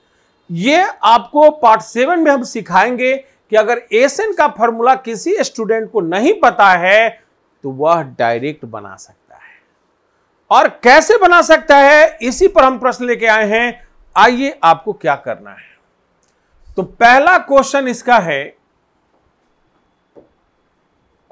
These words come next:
सब लोग अच्छे से देखें, वन प्लस टू प्लस थ्री प्लस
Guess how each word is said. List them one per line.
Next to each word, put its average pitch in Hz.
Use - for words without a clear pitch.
सब 170
लोग 190
अच्छे 202
से 220
देखें, 233
वन 226
प्लस 220
टू 240
प्लस 170
थ्री 214
प्लस -